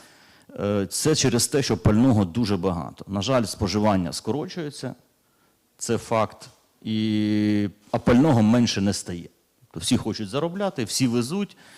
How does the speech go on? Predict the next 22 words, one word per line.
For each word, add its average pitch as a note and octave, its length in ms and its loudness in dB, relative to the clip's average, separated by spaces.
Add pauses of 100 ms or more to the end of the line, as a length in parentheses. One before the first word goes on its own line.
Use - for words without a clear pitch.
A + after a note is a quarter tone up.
(260)
і, B2+ 140 2
відповідно, B2 580 0
завжди G#2+ 580 -2 (180)
ринок G#2+ 480 -2
перелитий, E3+ 580 -4
всі A#2+ 200 -4
намагаються A2 600 0
скинути A2+ 460 -4
за G#2 140 -2
будь-яку A2 440 -4
ціну, E3+ 400 -2
там, A#2+ 300 -6
хоч A#2 160 -8
би - 140 -8
там G#2 260 -4
в-, F#2 540 -12
від A2 160 -6
мінусів A#2 460 2
там G2+ 200 -2
уйти. G#2 360 -4 (440)
Тобто, G#2 440 -2 (880)
і B2+ 440 2